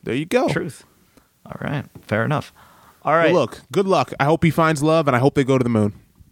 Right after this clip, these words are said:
Speaker 2: All right. Last story on the, uh, on the general news you need to know about. That was Doctor Oz. All right.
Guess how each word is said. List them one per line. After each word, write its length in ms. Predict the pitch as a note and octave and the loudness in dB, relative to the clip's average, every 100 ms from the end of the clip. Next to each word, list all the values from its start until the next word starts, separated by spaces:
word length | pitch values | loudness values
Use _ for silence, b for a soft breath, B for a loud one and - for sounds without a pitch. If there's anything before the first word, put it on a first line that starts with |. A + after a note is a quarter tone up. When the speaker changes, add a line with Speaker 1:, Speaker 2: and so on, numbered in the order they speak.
| - b b | -20 b b
Speaker 2:
All 80 | C3+ | -4
right. 80 | A2+ | -2
Last 240 | C#3 C#3 | 0 0
story 360 | - C#3+ C3+ A#2 | 0 2 4 2
on 140 | A2 | 0
the, 200 | G#2+ G#2 G2+ | -2 -2 -2
uh, 180 | F#2 - | -4 -4
on 120 | B2 | -4
the 60 | G2+ | -2
general 380 | A#2 C#3 B2 | 0 2 0
news 460 | F#2+ F#2 E2 - - | 0 -4 -6 -10 -12
you 100 | - | -8
need 120 | F#2 F2+ | -8 -6
to 60 | |
know 140 | F#2 G2 | -6 -6
about. 320 | E2+ D#2+ C#2+ b b b _ | -6 -8 -10 b b b _
That 80 | G2 | -4
was 100 | F2+ | -4
Doctor 480 | E2 A#2+ G2 - F2+ | -2 0 0 0 0
Oz. 500 | F2+ F2+ E2 - - - _ - - | 2 0 -2 -6 -10 -12 _ -20 -10
All 60 | - | -4
right. 240 | F2+ F#2 | 0 -2